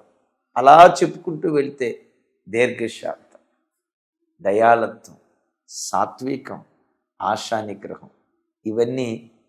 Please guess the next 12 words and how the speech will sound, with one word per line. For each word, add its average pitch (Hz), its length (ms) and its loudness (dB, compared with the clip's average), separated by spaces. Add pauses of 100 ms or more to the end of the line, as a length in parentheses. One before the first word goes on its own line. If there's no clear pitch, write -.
(120)
యేసుక్రీస్తు 120 920 -6
గుణగణాలు. 98 520 -6 (560)
దైవజనమా, 120 720 -4 (540)
ఏ 120 180 4
వాక్యం 123 640 0
నువ్వు 120 160 -12
వింటున్నావో 107 760 -8 (520)
ఆ 101 120 6
వాక్యం 120 680 0
నీ 117 140 -10
క్రియల్లో 120 640 -4
బయలుపడితే, 104 1040 -6